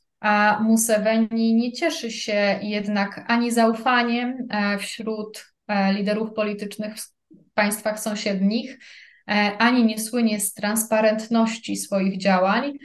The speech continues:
więc niekoniecznie powinien zajmować się tak newrali-, newralgicznymi, e, punktami w polityce w regionie.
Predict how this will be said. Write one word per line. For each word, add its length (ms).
więc 440
niekoniecznie 680
powinien 380
zajmować 500
się 100
tak 200
newrali-, 580
newralgicznymi, 1160
e, 360
punktami 580
w 60
polityce 560
w 40
regionie. 540